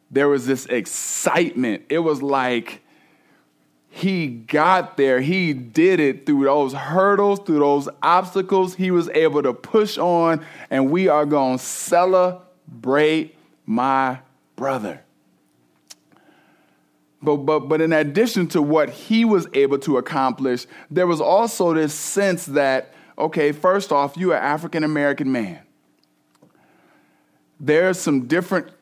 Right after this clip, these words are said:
hurdles that you're gonna face in life. But you're gonna add to those hurdles if you don't have your high school diploma.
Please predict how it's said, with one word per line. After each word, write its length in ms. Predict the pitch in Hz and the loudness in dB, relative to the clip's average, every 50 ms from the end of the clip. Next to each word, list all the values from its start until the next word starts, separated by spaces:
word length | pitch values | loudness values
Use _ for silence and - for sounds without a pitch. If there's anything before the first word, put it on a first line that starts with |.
| - | -18
hurdles 560 | - - - - 185 190 185 156 139 131 127 135 | -16 -10 -2 0 2 2 2 2 2 0 2 0
that 200 | 143 131 - 180 | 0 -2 -2 -2
you're 100 | 185 180 | -2 0
gonna 200 | 165 143 139 135 | 0 0 0 -2
face 340 | - 151 147 147 143 143 | -2 0 0 0 0 0
in 240 | - 143 147 135 135 | -2 -2 0 0 0
life. 400 | 143 147 139 113 87 82 - - - - _ _ _ _ _ _ _ _ _ _ _ _ _ _ _ _ _ _ _ _ _ _ _ _ - | 0 0 -2 -2 -4 -8 -12 -20 -20 -20 _ _ _ _ _ _ _ _ _ _ _ _ _ _ _ _ _ _ _ _ _ _ _ _ -8
But 160 | 131 131 - - | -6 -6 -2 0
you're 120 | 185 196 | 0 2
gonna 260 | 196 180 160 139 - - | 2 2 2 0 -2 0
add 420 | - 170 190 190 190 185 175 160 - | 0 2 4 4 4 2 2 0 -2
to 100 | - 143 | -2 0
those 280 | 127 127 127 123 123 | 0 0 0 0 -2
hurdles 640 | - - 143 135 131 123 120 123 120 120 117 - - _ _ _ _ _ _ _ _ _ _ _ - | -4 -2 0 0 2 2 0 0 -2 -2 -6 -10 -20 _ _ _ _ _ _ _ _ _ _ _ -6
if 180 | 127 127 - | -6 -4 -2
you 80 | 147 156 | 0 0
don't 200 | 147 139 135 135 | 2 2 0 0
have 640 | 135 135 139 139 139 135 123 113 107 107 98 104 127 | -2 -2 -2 0 0 0 0 0 0 -2 -4 -6 -8
your 220 | 117 117 123 120 | -4 -2 0 0
high 280 | 113 117 127 127 120 120 | -2 -2 -4 -2 -2 -2
school 260 | 117 - - 127 113 | -4 -6 -6 -6 -6
diploma. 440 | 104 101 92 - 110 95 87 87 | -6 -6 -8 -8 -8 -8 -8 -8